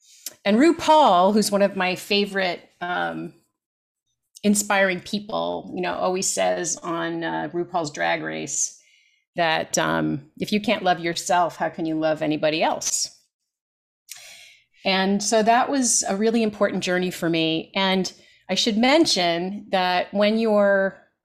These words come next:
middle-aged as a woman, you already feel like your dating pool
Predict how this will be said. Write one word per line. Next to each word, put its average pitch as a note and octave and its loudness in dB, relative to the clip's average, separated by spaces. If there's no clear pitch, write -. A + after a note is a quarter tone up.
middle-aged F#3+ 0
as E3+ 0
a G3 -2
woman, D#3+ -2
you F3 -6
already G3+ 2
feel F#3 -4
like E3+ -4
your E3+ -2
dating E3 -2
pool D#3+ -4